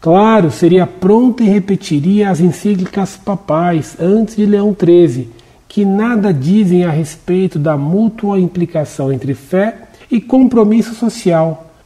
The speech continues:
e assim pedem aos pobres para se resignarem, pois da paciência vem a salvação. Nunca se esqueça, como diz a carta de Tiago,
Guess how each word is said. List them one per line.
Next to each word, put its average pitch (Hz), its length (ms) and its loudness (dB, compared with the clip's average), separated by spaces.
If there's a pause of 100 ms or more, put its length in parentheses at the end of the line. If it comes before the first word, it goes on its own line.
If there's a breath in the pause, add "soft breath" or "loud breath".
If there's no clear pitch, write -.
(140)
e 175 120 2
assim 214 360 0
pedem 185 600 -4
aos 135 260 -8
pobres 190 500 -2
para 196 260 -6
se 190 140 -6
resignarem, 170 800 -2 (320 soft breath)
pois 147 160 -2
da 143 140 0
paciência 156 840 -2
vem 143 200 -4
a 156 60 -6
salvação. 160 720 -8 (220)
Nunca 262 380 2
se - 120 -2
esqueça, 214 640 -4
como 190 280 0
diz 190 240 0
a 202 120 -2
carta 196 420 -4
de 202 100 -2
Tiago, 165 720 -2